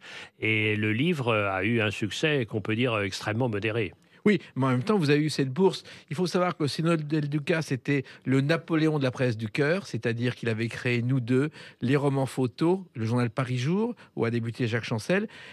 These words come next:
Speaker 2: Et n'ayant pas d'enfant, il a créé une fondation pour aider les jeunes et vous en avez fait partie.
Speaker 1: C'était merveilleux, vous imaginez ce que c'était. Comme ça, j'avais, oui, vingt-quatre ans, c'était extraordinaire.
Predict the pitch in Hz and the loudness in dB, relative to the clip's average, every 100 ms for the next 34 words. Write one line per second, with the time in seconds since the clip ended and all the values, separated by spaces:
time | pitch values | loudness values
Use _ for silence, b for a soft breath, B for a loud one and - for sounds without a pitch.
0 | B 160 151 175 180 175 151 139 220 160 | B 2 4 2 2 2 0 2 2 2
1 | - 175 165 - 180 151 - 220 - 156 | 2 0 2 0 2 0 0 -2 0 0
2 | 143 135 127 160 214 185 151 135 127 131 | 2 2 2 2 2 0 0 0 0 0
3 | 131 - 165 147 - 110 123 - - 98 | 0 -2 0 -2 -4 -8 -8 -16 -4 -2
4 | 90 98 95 123 143 95 95 87 107 110 | 0 -2 2 2 2 0 -2 -2 -2 -2
5 | - 98 - 104 151 127 95 - 120 104 | -4 -6 -4 -4 -4 -4 -6 -4 -2 -2
6 | 90 104 95 101 110 95 92 104 - 139 | -2 -2 -2 0 0 -2 -4 -6 -4 -4
7 | 110 - 92 92 90 _ 90 98 117 98 | -6 -10 -12 -12 -16 _ -8 -4 -4 -6